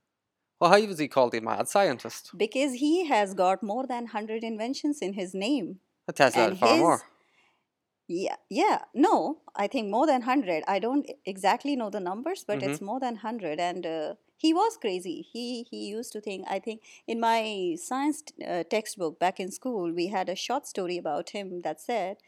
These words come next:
Speaker 2: he thought because the birds eat insects, they can fly. So he made a concoction of all the insects and gave it to his friend and waited, when will he fly? And that never happened.
Speaker 1: Mm-hmm.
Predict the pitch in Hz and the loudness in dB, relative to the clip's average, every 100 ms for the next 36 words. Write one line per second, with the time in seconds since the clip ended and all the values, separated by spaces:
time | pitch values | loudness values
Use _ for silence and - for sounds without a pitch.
0 | - - - - 262 254 254 262 - _ | -20 -20 -20 -8 -4 -4 -4 -8 -12 _
1 | _ _ - 339 208 170 - - _ _ | _ _ 0 4 4 2 -4 -18 _ _
2 | _ _ _ 180 262 294 254 151 185 - | _ _ _ -6 -2 2 2 2 -2 -6
3 | 185 170 214 254 294 - 202 208 - 240 | -8 -2 2 2 0 -4 -10 -10 -8 -4
4 | 302 - - - - - - 180 180 196 | -4 -4 -8 -8 -12 -14 -10 -8 -6 -8
5 | 196 - 226 233 175 214 - 196 196 196 | -10 -2 0 0 -2 -4 -8 -8 -8 -6
6 | 226 269 254 180 180 214 - 254 208 175 | -4 -4 -4 -6 0 0 0 -6 -2 -2
7 | 202 - - 190 262 311 214 180 - 160 | -4 -8 -4 -2 -2 -6 -6 -8 -6 -8
8 | - 190 196 226 226 214 208 196 - 254 | -6 -8 -6 -6 -6 -8 -10 -12 -6 -4
9 | 214 - 190 190 190 226 180 180 - _ | -4 -6 -8 -6 -4 -4 -4 -6 -10 _
10 | _ _ _ 185 185 196 202 196 190 190 | _ _ _ -6 -4 -4 -6 -6 -6 -6
11 | 170 - _ _ _ - 185 180 185 190 | -6 -12 _ _ _ -12 -6 -6 -8 -10
12 | 202 214 220 - 175 _ 139 127 | -10 -10 -12 -16 -18 _ -10 -8